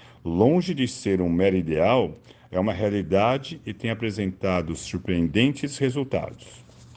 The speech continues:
Como parte do plano divino, atualmente estamos planejando a construção de modelos do paraíso terrestre,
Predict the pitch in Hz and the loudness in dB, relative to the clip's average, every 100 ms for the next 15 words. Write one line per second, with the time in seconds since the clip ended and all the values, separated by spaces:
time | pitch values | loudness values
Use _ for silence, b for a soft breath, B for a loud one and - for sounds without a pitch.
0 | B B B B B - 165 180 - 160 | B B B B B 4 6 4 4 6
1 | 180 175 143 123 104 107 107 87 87 73 | 6 2 -2 -2 0 0 0 -2 -4 -2
2 | 101 120 87 67 64 - 87 92 107 101 | 0 0 0 -4 -12 -14 -10 -4 4 4
3 | 98 127 147 131 - - 104 117 117 107 | 6 2 0 -4 -6 -2 0 0 -4 -4
4 | 101 95 80 85 117 117 101 101 95 - | -2 0 0 0 0 0 -2 -4 -6 -8
5 | 82 - 92 104 104 101 92 82 73 113 | -12 -6 -2 0 0 0 2 0 2 2
6 | 131 127 123 95 104 98 92 98 104 - | 2 0 -2 -2 -2 2 2 0 -4 -4
7 | 113 92 80 67 - | -2 0 -4 -6 -18